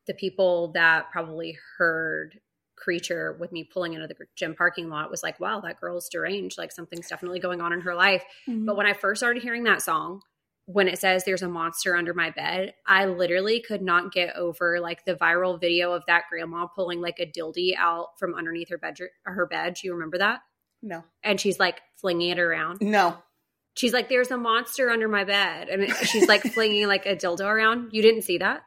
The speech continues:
Speaker 2: No.
Speaker 1: I hope everybody who is listening to this saw it because
Speaker 2: The dildy.
Speaker 1: I couldn't get over that. And sometimes every time I'm so immature, like, sometimes whenever I'm listening, I'm like,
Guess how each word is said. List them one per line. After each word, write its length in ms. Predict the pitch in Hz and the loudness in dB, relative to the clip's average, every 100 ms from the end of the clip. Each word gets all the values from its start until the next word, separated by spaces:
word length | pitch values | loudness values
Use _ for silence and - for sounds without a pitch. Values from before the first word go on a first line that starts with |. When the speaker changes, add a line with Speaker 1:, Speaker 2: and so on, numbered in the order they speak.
| _ | _
Speaker 2:
No. 320 | 233 175 - - _ - | -8 -6 -8 -14 _ -2
Speaker 1:
I 80 | |
hope 220 | 240 269 - | 4 4 4
everybody 540 | 196 196 196 190 196 | 0 2 4 4 4
who 100 | 196 | 2
is 160 | 180 170 | 0 -2
listening 400 | 165 190 190 196 | -8 -6 -6 -8
to 100 | 196 | 0
this 540 | 202 196 196 - - _ _ | 2 2 0 -8 -14 _ _
saw 300 | - 180 143 | -6 -2 -2
it 140 | 98 - - | -4 -8 -6
because 580 | 180 196 175 170 165 247 | 0 2 2 2 -2 -2
Speaker 2:
The 100 | 220 | -4
dildy. 500 | - 110 - 143 - _ _ _ - | -6 -14 -16 -18 -20 _ _ _ 0
Speaker 1:
I 120 | 196 | 0
couldn't 320 | - 233 196 | 4 2 2
get 220 | 196 180 | 0 -2
over 180 | 180 175 | -2 2
that. 160 | 175 190 | 4 4
And 160 | 190 | 2
sometimes 360 | 196 185 196 185 | -2 -2 -2 -2
every 280 | 180 170 185 | -4 -2 2
time 180 | 180 170 | 2 2
I'm 80 | |
so 180 | 175 185 | -2 -6
immature, 380 | 175 165 165 165 | -6 -8 -10 -10
like, 180 | 165 175 | -10 -12
sometimes 460 | - 185 180 170 | -16 -14 -14 -12
whenever 340 | 180 170 170 170 | -10 -10 -8 -8
I'm 140 | 165 | -8
listening, 400 | 165 - 180 180 | -10 -12 -12 -10
I'm 80 | 170 | -8
like, 240 | 175 170 | -8 -10